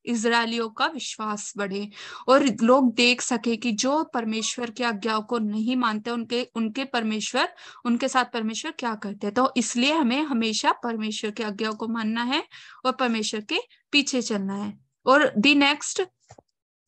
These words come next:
और जो मूसा था वो हमेशा परमेश्वर के पीछे चला,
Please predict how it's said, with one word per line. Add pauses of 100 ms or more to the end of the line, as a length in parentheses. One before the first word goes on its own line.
(160)
और
जो
मूसा
था (280)
वो
हमेशा
परमेश्वर
के
पीछे
चला,